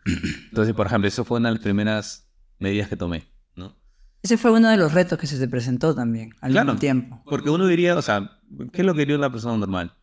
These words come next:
Speaker 1: "No tengo visa, listo, se acabó. No puedo hacer nada", ¿no?
Speaker 2: No, tú encontraste una solución, ¿no? Y te asociaste con, con uno de tus trabajadores, uno, uno de tus colaboradores.
Speaker 1: En realidad es una persona de mucha confianza y es socio mío, o sea, tiene participación pequeña de las otras empresas.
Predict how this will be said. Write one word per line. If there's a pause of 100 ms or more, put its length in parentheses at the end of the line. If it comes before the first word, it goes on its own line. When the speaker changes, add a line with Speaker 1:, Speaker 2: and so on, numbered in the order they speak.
Speaker 1:
"No
tengo
visa,
listo,
se
acabó. (240)
No
puedo
hacer
nada", (280)
¿no?
Speaker 2:
No,
tú
encontraste
una
solución,
¿no?
Y
te
asociaste
con, (120)
con
uno
de
tus
trabajadores, (160)
uno,
uno
de
tus
colaboradores.
Speaker 1:
En
realidad
es
una
persona
de
mucha
confianza
y
es
socio
mío,
o
sea,
tiene
participación
pequeña
de
las
otras
empresas.